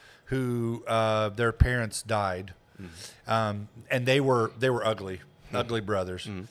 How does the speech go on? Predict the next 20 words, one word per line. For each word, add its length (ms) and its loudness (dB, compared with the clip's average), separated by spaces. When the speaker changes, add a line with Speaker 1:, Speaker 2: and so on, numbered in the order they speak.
Speaker 1:
Well, 80 -8
they 140 2
didn't 260 0
know 220 6
if 60 -2
they 120 2
went 240 0
to 220 2
a, 160 4
if 120 -8
they 80 2
went 260 0
to 80 -8
find, 560 0
like, 200 -6
help 500 0
in 160 -4
the 140 -2
local 380 0
towns, 640 0